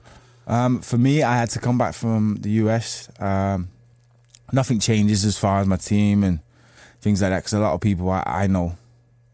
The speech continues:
and you know yourself within the game, you know, they might get a couple of losses or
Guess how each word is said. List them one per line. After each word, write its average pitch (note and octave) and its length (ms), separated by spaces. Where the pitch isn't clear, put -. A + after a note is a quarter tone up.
and F#2+ 100
you G2 80
know F#2+ 140
yourself F2+ 500
within F2 180
the F2+ 100
game, F#2 400
you D#2+ 200
know, E2+ 140
they D2+ 80
might E2+ 220
get - 80
a - 40
couple F2+ 240
of E2+ 60
losses F2 400
or E2 220